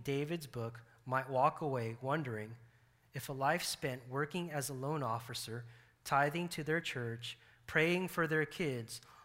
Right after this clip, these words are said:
learning to love Christ more, and serving in the Sunday school could possibly be ple-, pleasing to God? In other words, is a quiet life radical enough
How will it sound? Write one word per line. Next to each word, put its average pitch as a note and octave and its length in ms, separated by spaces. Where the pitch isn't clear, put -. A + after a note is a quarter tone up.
learning E3+ 320
to F3+ 100
love D#3 300
Christ E3+ 400
more, A#2+ 260
and C#3 120
serving F#3 480
in D#3 80
the C#3+ 120
Sunday F3 320
school A2+ 440
could - 160
possibly D#3+ 540
be B2 180
ple-, D3 300
pleasing C3 380
to A#2+ 100
God? G2+ 300
In E3 140
other G3 220
words, B2+ 420
is D3 140
a D#3 40
quiet F3 380
life D#3+ 400
radical D#3+ 520
enough C#3 460